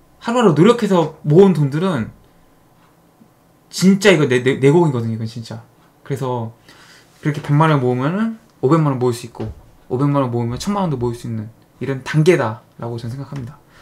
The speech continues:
그래서 구체적인 목표를 키워야 돼요. 저도 이제 스무 살 때 처음에 이제 오십만 원 갖고 주식 투자를 했었는데, 그때 이제 상상을 했던 게 그거였어요. "아, 일억을 모으고 싶다, 일억."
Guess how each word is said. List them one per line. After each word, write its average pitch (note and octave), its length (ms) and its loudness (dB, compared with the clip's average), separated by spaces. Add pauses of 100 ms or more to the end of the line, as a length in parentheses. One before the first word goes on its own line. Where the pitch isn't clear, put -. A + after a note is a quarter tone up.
(100)
그래서 C#3 340 -6 (440)
구체적인 A3+ 360 0
목표를 C#3+ 280 0
키워야 F3+ 240 -6
돼요. A2+ 160 -8 (120)
저도 G3 260 4
이제 E3 160 4
스무 A3+ 180 -4
살 G3+ 160 -2
때 D#3+ 280 -4 (680)
처음에 A#3+ 260 0
이제 C#3+ 80 -2
오십만 F3 360 -2
원 D#3 100 -4
갖고 C3 120 -12
주식 C3+ 220 -10
투자를 C3 220 -10
했었는데, C3+ 460 -8 (800)
그때 G3+ 260 2
이제 C#3 600 4 (800)
상상을 B3 380 2
했던 G3+ 160 -2
게 D#3 40 -2
그거였어요. A#2 360 -6 (720)
"아, C#3+ 140 -6
일억을 F#3 320 2
모으고 A#2+ 260 -6
싶다, - 300 -16
일억." - 240 -12